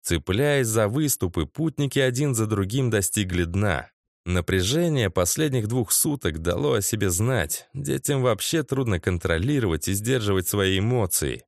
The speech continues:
Потихоньку они начинали шалить, то шутливо перебрасываясь друг в друга мелкими камешками,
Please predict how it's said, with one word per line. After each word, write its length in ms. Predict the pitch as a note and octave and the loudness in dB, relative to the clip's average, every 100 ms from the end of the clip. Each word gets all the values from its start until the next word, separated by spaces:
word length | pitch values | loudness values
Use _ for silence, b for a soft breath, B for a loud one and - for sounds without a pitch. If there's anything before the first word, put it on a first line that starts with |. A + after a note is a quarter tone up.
| _ _ - | _ _ -4
Потихоньку 760 | F2 - F#2+ - F#3 D#3 - | 0 0 0 0 0 0 0
они 240 | C3 C#3 D3+ | 0 2 0
начинали 580 | B2 - A#2 C#3 A#2 D#2 | 0 0 -2 0 0 -2
шалить, 680 | - D#2+ G2+ D3+ C3 - - | 0 0 0 0 -2 -4 -4
то 140 | - | -4
шутливо 520 | A#2 B2+ A#2+ D#3+ C3 A2 | -2 -2 -2 -2 0 0
перебрасываясь 800 | G2 F2 G2+ C#3 C3 A2+ F#2 D#2 | 0 0 0 0 2 2 0 0
друг 240 | G2 G2 | -2 -2
в 40 | F2+ | -2
друга 320 | C3 A2+ G2 | -2 0 0
мелкими 440 | G#2 G2 - E2 | 0 -2 -2 -2
камешками, 760 | - C#3 C#3 G#2 D#2+ - C2+ | -2 0 0 0 -2 -4 -6